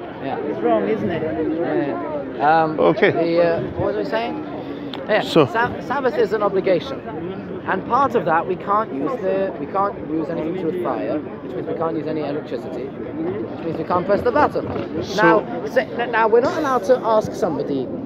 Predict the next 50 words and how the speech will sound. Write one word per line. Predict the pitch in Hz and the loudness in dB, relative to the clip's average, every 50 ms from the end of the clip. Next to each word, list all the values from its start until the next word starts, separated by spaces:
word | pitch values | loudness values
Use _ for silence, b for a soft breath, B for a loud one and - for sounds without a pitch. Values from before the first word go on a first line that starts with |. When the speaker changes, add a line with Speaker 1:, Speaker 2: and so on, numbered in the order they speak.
| - - - | -6 -4 0
Speaker 1:
who's | 156 185 170 - | 2 2 2 2
not | 185 190 175 - - | 2 2 2 2 2
Jewish | - 160 147 131 123 - - | 4 4 4 4 2 0 -4
to | - - 156 170 180 170 - | -6 -4 -2 0 0 0 2
press | 175 156 120 - | 2 2 2 2
the | - - | 0 0
button, | 127 120 117 - - 131 147 - - - - - - - - 175 160 | -2 -2 -2 -4 -4 -6 -6 -6 -8 -8 -8 -8 -8 -6 -6 -4 -2
but | 220 220 220 | 0 0 0
if | 240 | 0
somebody | - 277 311 302 285 247 269 262 | 2 2 2 2 2 2 4 4
else | 262 247 233 - 151 | 6 4 4 2 0
presses | - 262 226 214 214 202 - | 0 0 0 0 0 -2 -2
the | 220 | -2
button, | - 254 294 302 - - 196 160 160 180 196 - - - - - - 185 | 0 2 2 2 2 2 2 2 2 0 -4 -6 -6 -8 -8 -8 -4 0
we | 180 196 | 0 0
can | 165 202 156 143 | 2 2 0 2
cross | 208 202 180 | 2 2 2
the | - - - 127 | 2 0 0 2
road. | 143 185 220 226 156 175 202 - - - 180 170 - - - - - 185 | 4 4 4 4 2 0 -2 -4 -4 -4 -4 -6 -6 -8 -12 -10 -10 -8
There's | 170 139 - | -8 -6 -4
no | 185 190 190 180 | 0 0 0 0
prohibition | - 180 170 165 175 175 - - 170 151 | 2 0 0 2 2 0 0 -2 -4 -2
of | 143 | -2
us | 151 143 - - | -2 -2 -2 -2
crossing | - 147 147 | -4 -2 -2
the | 156 147 | -2 -2
road. | 135 | -2
Speaker 3:
So | 127 - 175 170 | 2 6 8 8
you | 170 170 165 | 10 10 10
will | 160 160 170 | 10 10 10
wait | 185 165 - | 8 6 4
for | - - 135 | 2 -2 -2
someone | - - 156 139 139 135 127 | -2 -2 -2 0 0 0 0
to | - 135 | -2 -4
cross | - - 139 123 | -2 -2 -2 0
the | 123 127 123 | 2 2 2
button? | 123 113 - - - 117 - - - - - - - - | 2 0 0 -2 -8 -8 -8 -10 -10 -10 -10 -10 -6 -2
Speaker 1:
I | 156 180 214 | 0 0 0
probably | 202 - - 220 220 196 180 190 185 | 0 0 2 2 2 2 4 4 4
wouldn't | 175 190 196 185 180 | 4 4 0 0 0
end | 185 180 170 | 0 2 2
up | 175 180 | 2 2
waiting. | 208 240 240 202 - - 143 131 | 4 4 4 4 4 0 -2 -2
I | 139 147 | 0 0
would | 147 147 147 - - | 0 -2 -2 -2 0
go | 180 165 160 | 2 2 2
somewhere | 160 - 175 175 185 220 | 2 0 -2 0 0 2
else | 233 185 143 131 - | 2 2 2 0 -2
and | - - - | -6 -6 -4
cross. | - 127 - - | -4 -4 -2 2